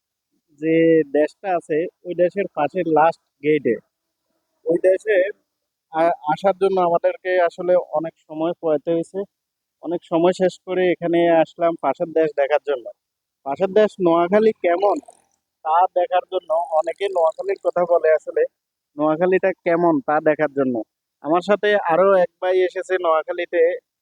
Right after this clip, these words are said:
এখানে উনি কিভাবে আসলো, কিভাবে উনি ভিসা করলো, নোয়াখালীর ভিসা, এটা জানার জন্য, এ,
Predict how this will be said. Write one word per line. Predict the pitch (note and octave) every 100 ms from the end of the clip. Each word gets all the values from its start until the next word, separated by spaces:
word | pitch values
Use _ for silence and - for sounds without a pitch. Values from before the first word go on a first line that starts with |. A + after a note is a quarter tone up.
| _ _ -
এখানে | D3 E3+ F3 F3 F3 - _ _ _ _ D#3
উনি | E3+ F#3 -
কিভাবে | E3+ F3+ F3+
আসলো, | F3+ E3+ - F#3
কিভাবে | F3+ - D3 E3 F3
উনি | F3 F3 F3
ভিসা | D3 E3+ F3
করলো, | F3 F3 F3
নোয়াখালীর | E3+ D3+ D#3+ E3 F3 E3+
ভিসা, | D#3 D#3 E3+ E3
এটা | D#3 E3
জানার | E3 D#3+ D#3 D3+
জন্য, | D3 D3 D3+ _ _ _ _
এ, | -